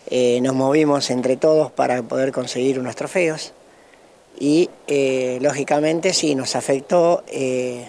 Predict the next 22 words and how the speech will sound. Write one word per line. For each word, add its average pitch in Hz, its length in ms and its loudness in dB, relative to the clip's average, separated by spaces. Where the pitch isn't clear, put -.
el 131 120 -8
tema 143 300 -2
este 151 260 -2
de, 123 420 -2
de 135 80 -4
la 139 140 -2
pérdida 156 540 2
de, 120 320 -8
de 139 140 -4
este 143 200 0
señor 180 680 4
con, 143 260 0
con 127 140 -2
la 120 100 -4
plata. 123 420 0
Pero, 131 720 0
bueno, 151 300 0
eh, 135 480 0
acá 196 420 2
hay 175 200 2
una 139 580 -2
comisión 185 760 0